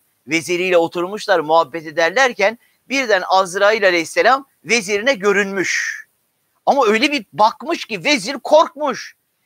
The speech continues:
Demiş ki, "Ya Süleyman," demiş, "Azrail," demiş, "az önce buradaydı, bana öyle ters baktı ki ben," demiş, "korktum. Ne olur," demiş, "rüzgarı,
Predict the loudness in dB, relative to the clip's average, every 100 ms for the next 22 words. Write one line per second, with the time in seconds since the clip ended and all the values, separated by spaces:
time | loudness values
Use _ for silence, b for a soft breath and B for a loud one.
0 | _ -8 -6 -6 -10 -4 0 2 0 -2
1 | 0 0 2 2 0 _ _ _ -8 -6
2 | 0 2 2 2 4 4 4 0 -4 -4
3 | 0 0 0 -8 -6 -6 -2 -2 -2 0
4 | 2 2 2 0 -2 0 -2 0 0 0
5 | -2 -12 -2 0 0 -8 -8 2 2 2
6 | -8 -8 _ _ -6 2 6 6 4 2
7 | -2 -2 -10 -6 -6 0 2 4 2